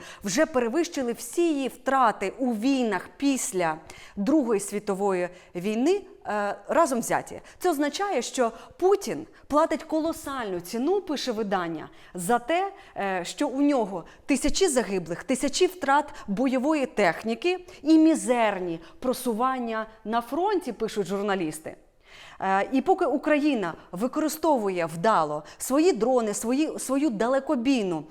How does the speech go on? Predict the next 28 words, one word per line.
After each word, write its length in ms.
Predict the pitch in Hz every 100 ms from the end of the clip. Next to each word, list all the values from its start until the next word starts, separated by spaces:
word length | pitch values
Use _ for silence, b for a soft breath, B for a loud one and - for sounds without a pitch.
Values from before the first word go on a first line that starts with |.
| B -
зброю, 460 | 196 214 381 415
Росія 440 | 285 254 381 370 269
діє 300 | 208 240 202
в 60 |
лоб, 280 | 247 392 403 B B
але 360 | - 294 320 214
безрезультатно, 1120 | 185 285 302 311 269 320 294 277 196 - 311 -
з 120 | 185
нев-, 260 | 247 247 208 -
з 180 | 196 190
невдачами, 720 | 247 277 196 139 - 165 160 B B B
з 280 | 185 202 202
багатьма 420 | 208 277 269 208
невдачами, 480 | 170 165 143 - 143
пишуть 260 | 147 156 156
журналісти. 500 | 170 156 131 - 143 B B B
Але 240 | 240 349
найбез-, 420 | 339 330 294 302 -
найнебезпечніше, 1200 | 247 277 294 285 262 220 - - 415 - 277 226 247
пише 260 | 247 -
видання 420 | 214 202 196 196 185 190
Washington 500 | 190 170 156 185 175
Post, 320 | 175 147 - - B B
це 140 | - 240
те, 180 | 359
що 200 | 359 -
насправді 640 | 247 208 - 269 330 294 220
Кремль 440 | - 262 285 262